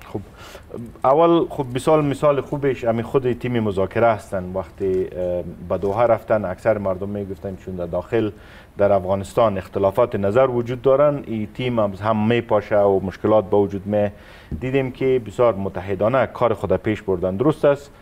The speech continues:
در کابل اختلاف نظر وجود داره، سر پالیسی اختلاف نظر وجود داره،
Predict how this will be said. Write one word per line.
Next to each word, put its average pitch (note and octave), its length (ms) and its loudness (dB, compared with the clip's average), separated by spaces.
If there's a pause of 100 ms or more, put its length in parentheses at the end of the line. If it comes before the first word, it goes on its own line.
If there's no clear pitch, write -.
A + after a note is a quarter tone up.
(400)
در G#2 160 4
کابل C3+ 600 2
اختلاف A2 420 2
نظر G2+ 340 -2
وجود G2+ 340 -8
داره، A2+ 220 2
سر F2+ 180 -6
پالیسی F#2 560 -4
اختلاف G2 380 -2
نظر F#2 280 -6
وجود F#2 360 -6
داره، G2+ 300 4